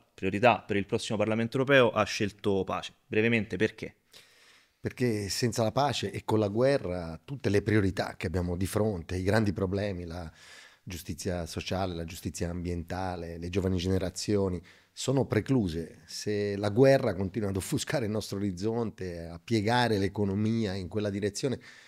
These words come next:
Speaker 2: non c'è spazio per fare null'altro. E allora la pace non è solo necessaria perché pone fine alla tragedia della guerra, ai lutti, alle distruzioni, alle devastazioni.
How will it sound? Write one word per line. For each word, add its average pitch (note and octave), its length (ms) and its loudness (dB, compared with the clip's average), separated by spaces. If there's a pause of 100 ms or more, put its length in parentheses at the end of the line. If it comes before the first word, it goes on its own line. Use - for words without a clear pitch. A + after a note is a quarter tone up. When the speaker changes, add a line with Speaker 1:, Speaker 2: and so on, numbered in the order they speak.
(140)
Speaker 2:
non A#2 160 -4
c'è B2+ 60 2
spazio - 340 0
per F#2 120 -2
fare F2+ 520 -2
null'altro. F2+ 720 -2
E G2+ 80 -8
allora A2+ 300 0
la F#2+ 100 -4
pace A2+ 280 0
non F#2 100 0
è G2+ 60 0
solo E2+ 400 -4
necessaria F2 760 -4
perché F2 280 -10
pone F#2+ 300 -2
fine F2+ 380 -6 (280)
alla F#2+ 180 2
tragedia F#2 500 0
della E2 180 -6
guerra, E2+ 320 -4
ai E2 120 -6
lutti, F2 580 -6
alle E2 200 -10
distruzioni, E2+ 640 -8
alle E2+ 120 -4
devastazioni. F2 680 -4